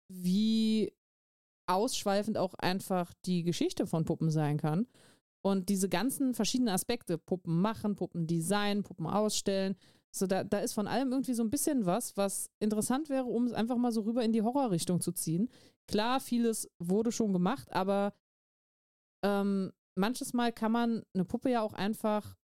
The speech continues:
äh, das muss nicht immer eine Puppe sein wie Chucky, die da echt mit dem Messer steht und Leute absticht. Das kann auch einfach,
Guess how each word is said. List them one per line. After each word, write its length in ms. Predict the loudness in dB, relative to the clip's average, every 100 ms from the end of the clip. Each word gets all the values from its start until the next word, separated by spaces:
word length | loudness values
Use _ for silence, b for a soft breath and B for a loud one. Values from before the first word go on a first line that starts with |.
| _ _ _ _ _ -4
äh, 80 | -4
das 220 | -4 0
muss 200 | 0 2
nicht 140 | 0 2
immer 140 | 2
eine 100 | 2
Puppe 260 | 0 -2 0
sein 240 | 2 2
wie 120 | 0
Chucky, 300 | 0 -2 0
die 100 | 0
da 100 | 0
echt 180 | -2 0
mit 80 | 0
dem 40 |
Messer 280 | 0 0 0
steht 200 | 0 -2
und 120 | 0 0
Leute 260 | 0 -2
absticht. 380 | -6 -6 -6 -8 B B B -4
Das 140 | 0
kann 140 | 0 0
auch 100 | 0
einfach, 420 | 0 0 -2